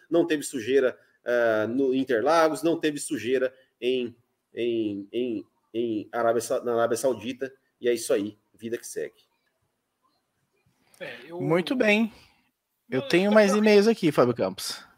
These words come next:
Speaker 2: quero só arredondar dizendo o seguinte: é... é,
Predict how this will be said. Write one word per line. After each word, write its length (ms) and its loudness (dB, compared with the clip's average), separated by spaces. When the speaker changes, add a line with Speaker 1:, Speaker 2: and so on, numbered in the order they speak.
Speaker 2:
quero 120 -12
só 120 -4
arredondar 460 -4
dizendo 240 -10
o 20 -16
seguinte: 500 -14
é... 380 -18
é, 480 -10